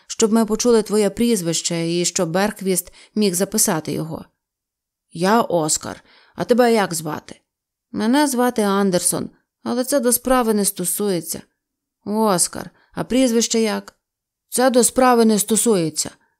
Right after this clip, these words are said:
Зви мене Оскаром. За це не платять штрафу».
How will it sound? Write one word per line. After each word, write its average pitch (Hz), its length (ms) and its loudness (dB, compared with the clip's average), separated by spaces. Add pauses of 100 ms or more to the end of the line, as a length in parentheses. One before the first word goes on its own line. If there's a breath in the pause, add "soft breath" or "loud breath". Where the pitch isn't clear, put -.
(140)
Зви 208 340 2
мене 233 240 4
Оскаром. - 680 0 (420)
За 202 220 2
це 196 440 2
не 175 140 2
платять 190 580 2
штрафу». - 640 -2